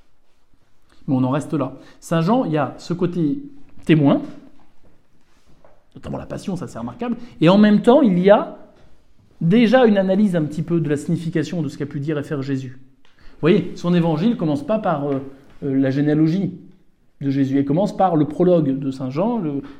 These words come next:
le, le prom-, le, le, le, ce qu'on appelle le dernier évangile en messe traditionnelle, où en fait on a tout un résumé de l'amour de Dieu pour nous,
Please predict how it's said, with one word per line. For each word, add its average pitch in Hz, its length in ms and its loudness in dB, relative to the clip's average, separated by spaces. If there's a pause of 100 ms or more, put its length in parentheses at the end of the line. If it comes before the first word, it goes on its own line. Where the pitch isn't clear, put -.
(140)
le, 131 200 -4 (240)
le 156 60 -10
prom-, 156 240 -6
le, 151 80 -4
le, 151 180 -8
le, 156 400 -12 (120)
ce - 80 -20
qu'on 139 400 -8
appelle 139 340 -10 (180)
le 143 120 -12
dernier 139 320 -6
évangile 139 540 -8
en - 20 -16
messe 135 160 -12
traditionnelle, 143 500 -10 (400)
où 143 100 -4
en 135 40 -4
fait 226 220 -4
on 147 100 -4
a 139 80 -2
tout - 420 -10
un 156 120 2
résumé 214 600 2
de 196 60 0
l'amour 180 220 0
de 165 60 -2
Dieu 160 140 0
pour 160 180 -2
nous, 247 260 -4